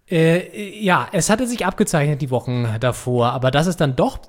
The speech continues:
so passiert, am vierunddreißigsten Spieltag, dass sie runter müssen, ist schon wirklich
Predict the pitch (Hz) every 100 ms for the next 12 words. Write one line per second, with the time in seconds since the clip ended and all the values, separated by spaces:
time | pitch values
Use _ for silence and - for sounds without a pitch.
0 | - 160 185 208 196 - 175 135 - -
1 | - 135 - 208 185 156 147 151 - -
2 | 156 135 123 127 120 131 104 104 - 110
3 | - - - - 175 - 185 151 160 160
4 | 147 135